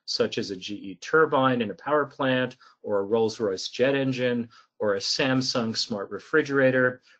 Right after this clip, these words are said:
or an Amazon Echo, or an Apple iPhone, or a Dell laptop computer. They're all collecting information, and that information is, um,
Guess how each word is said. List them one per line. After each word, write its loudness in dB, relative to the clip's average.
or -2
an -4
Amazon 0
Echo, -2
or -4
an -14
Apple -2
iPhone, -6
or -2
a -6
Dell 2
laptop -6
computer. -6
They're 6
all 6
collecting 2
information, -4
and -6
that -6
information 2
is, -2
um, -6